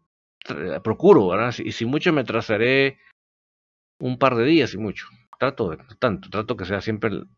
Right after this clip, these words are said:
noche a noche. Por ejemplo, nada más terminamos este programa y subo este y subo el de Infinito.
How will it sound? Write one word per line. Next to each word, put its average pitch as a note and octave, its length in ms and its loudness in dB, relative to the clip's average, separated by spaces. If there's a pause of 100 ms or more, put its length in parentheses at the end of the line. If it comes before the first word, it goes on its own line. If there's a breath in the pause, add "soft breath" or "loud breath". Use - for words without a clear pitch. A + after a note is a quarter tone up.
(320)
noche G#2+ 280 -4
a - 20 2
noche. A2+ 220 2
Por G#2 80 -2
ejemplo, B2 380 -2 (360)
nada A#2+ 160 0
más C3+ 180 0
terminamos B2+ 400 -2
este C#3 200 -6
programa C#3 480 2 (480 loud breath)
y G#2 100 -6
subo B2 400 2
este C#3+ 320 2
y A#2 80 0
subo G2+ 280 -4
el G2+ 60 0
de G2 60 -2
Infinito. B2+ 500 0